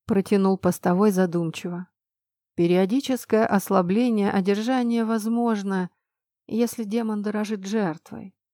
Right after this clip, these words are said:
Но две психические энергии все равно не способны долго уживаться вместе». «Как я могу помочь ему?»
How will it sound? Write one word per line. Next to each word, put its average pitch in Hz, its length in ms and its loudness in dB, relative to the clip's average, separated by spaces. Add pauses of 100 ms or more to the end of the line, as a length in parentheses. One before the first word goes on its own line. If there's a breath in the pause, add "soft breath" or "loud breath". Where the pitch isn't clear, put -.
(680)
Но 175 260 0
две 254 280 2
психические 196 880 0
энергии 190 560 2
все 196 220 0
равно 202 320 4
не 180 140 2
способны 196 640 2
долго 196 340 6
уживаться 190 560 2
вместе». 196 600 -2 (1200)
«Как - 260 -4
я 190 80 4
могу 185 260 2
помочь 220 480 2
ему?» 175 260 -4